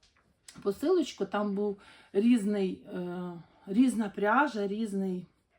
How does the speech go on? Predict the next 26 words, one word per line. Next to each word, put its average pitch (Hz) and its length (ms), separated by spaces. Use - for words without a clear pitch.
її 190 320
склад. 214 420
І 262 100
ми, 247 320
е, 208 220
міксуємо 226 640
і 190 60
отримуємо 196 540
ось 196 160
такі 196 260
от 196 160
шкарпеточки. - 880
Е, 185 280
дуже 226 300
дякую. 220 480
Це, 196 200
до 202 140
речі, 202 260
п-, 190 180
спонсорська 196 640
пряжа, 226 420
яка 190 300
була 196 220
надіслана 190 800
Валентиною 185 640
Сиваш. 165 560